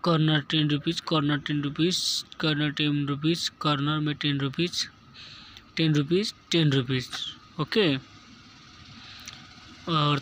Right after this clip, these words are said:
थर्ड कॉलम में ट्वेंटी, थर्टी, फिर फ़ोर्टी, फ़ोर, फ़िफ़्टी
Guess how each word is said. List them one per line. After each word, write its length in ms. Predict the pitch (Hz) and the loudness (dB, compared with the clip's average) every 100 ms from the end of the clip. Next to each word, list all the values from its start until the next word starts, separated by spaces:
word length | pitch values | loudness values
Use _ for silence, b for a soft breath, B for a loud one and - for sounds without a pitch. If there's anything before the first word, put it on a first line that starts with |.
| - | 0
थर्ड 140 | 147 | -2
कॉलम 280 | - 147 147 147 | 0 0 2 2
में 160 | 147 147 - | 2 0 -2
ट्वेंटी, 560 | 147 139 139 - 147 147 165 208 - - - - - | -2 0 -2 -2 -2 0 -2 -4 -12 -16 -14 -10 -6
थर्टी, 500 | 151 147 - 151 151 160 | -6 -6 -4 -2 -2 -2
फिर 100 | 160 151 - | -4 -6 -6
फ़ोर्टी, 520 | 151 151 - 156 156 156 | -4 -6 -4 0 0 -2
फ़ोर, 180 | 156 151 147 - | -4 -4 -6 -6
फ़िफ़्टी 600 | 160 151 - 156 151 165 | -4 -4 -4 0 2 0